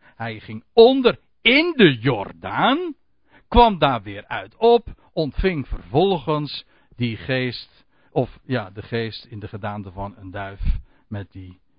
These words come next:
geweldige boodschap van nieuw leven. Ja. Nou, om het even samen te vatten, want als u straks thuis komt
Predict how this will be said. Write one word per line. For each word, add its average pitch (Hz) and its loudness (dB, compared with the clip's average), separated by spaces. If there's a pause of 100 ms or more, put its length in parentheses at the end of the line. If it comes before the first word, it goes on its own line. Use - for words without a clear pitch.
geweldige 107 -8
boodschap 113 -6
van 104 -8
nieuw 107 -8
leven. 104 -10 (680)
Ja. - -14 (1160)
Nou, 143 -2 (560)
om 214 6
het 240 2
even 175 6
samen 262 4
te 233 0
vatten, 240 2 (760)
want 135 -2
als 131 -6
u 120 -8
straks 123 -10
thuis 165 0
komt 117 -6